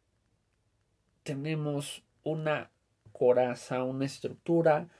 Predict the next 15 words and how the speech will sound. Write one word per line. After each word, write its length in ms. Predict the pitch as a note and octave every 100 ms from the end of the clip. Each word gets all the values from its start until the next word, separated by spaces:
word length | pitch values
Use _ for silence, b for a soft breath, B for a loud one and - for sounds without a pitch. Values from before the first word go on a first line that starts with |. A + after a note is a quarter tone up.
| b b b
nosotros 640 | - E3 E3+ G3+ G3 F#3+ F#3
vamos, 720 | F3+ E3 F#3 F#3+ G3 F#3+ - -
eh, 600 | D#3 C#3 C3+ C3+ C3+ C3+ -
creando 680 | D3 D3 D#3+ E3+ F3+ F#3
nuestra 380 | F3+ D3 - B2
personalidad. 1000 | - B2+ - C3+ C3 C3+ C#3+ D#3 E3+ E3+ _ _ _ _ _ _ _ _ _ _ _ _ _ _ _ _ _ _ _ _ _ _ _ _ _ _ _ _ _ _ _ _ _
Vamos 460 | F3 E3+ F#3+ G#3 -
creando, 880 | D#3 C#3+ C#3+ D3+ E3 D#3+ D#3 D3 D#3+ B B _ - -
eh, 100 | A#2+
diferentes 640 | A#2 D3 D#3 E3 E3+ F#3 E3
escenarios 600 | C#3+ C3+ C#3 D3 D3 D3
en 80 | A#2+
nuestra 340 | B2 - C3+
vida 360 | B2+ C#3 C#3 C#3
que, 440 | - C#3 C#3